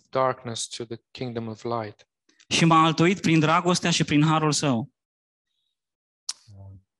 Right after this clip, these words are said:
Speaker 1: And he changed me through his love and his grace.
Speaker 2: Și din acel moment,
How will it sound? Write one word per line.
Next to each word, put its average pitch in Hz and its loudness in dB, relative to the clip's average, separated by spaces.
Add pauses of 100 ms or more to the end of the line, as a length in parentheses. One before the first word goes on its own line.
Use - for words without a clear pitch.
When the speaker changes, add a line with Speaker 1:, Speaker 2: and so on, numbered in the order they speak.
Speaker 1:
And 117 -8
he 123 -12 (1300)
changed 175 -2
me 135 -4
through 139 -8
his 131 -10
love 143 -6
and 123 -10
his 127 -14
grace. 151 -10 (1040)
Speaker 2:
Și - -2
din 147 4
acel 170 2
moment, 175 4